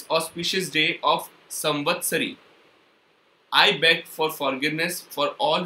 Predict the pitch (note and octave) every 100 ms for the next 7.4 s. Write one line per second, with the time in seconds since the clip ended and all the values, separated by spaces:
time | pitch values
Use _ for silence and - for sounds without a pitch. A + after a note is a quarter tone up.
0 | D#3+ C#3+ C3 C3+ - - - A#2+ D#3+ D#3+
1 | D3 C#3+ A#2 B2 C#3+ D3 D#3+ D#3+ C3 C3
2 | - C3 B2+ A#2+ A2+ - _ _ _ _
3 | _ _ _ _ - C3+ C3+ - D#3 E3
4 | F3+ F3+ - A2+ B2 A#2+ G#2+ F2 _ _
5 | _ _ _ _ _ _ _ _ _ _
6 | - E3+ F3 G#3 F3 D#3 F#3 F#3+ - D#3+
7 | E3 E3+ F3 E3+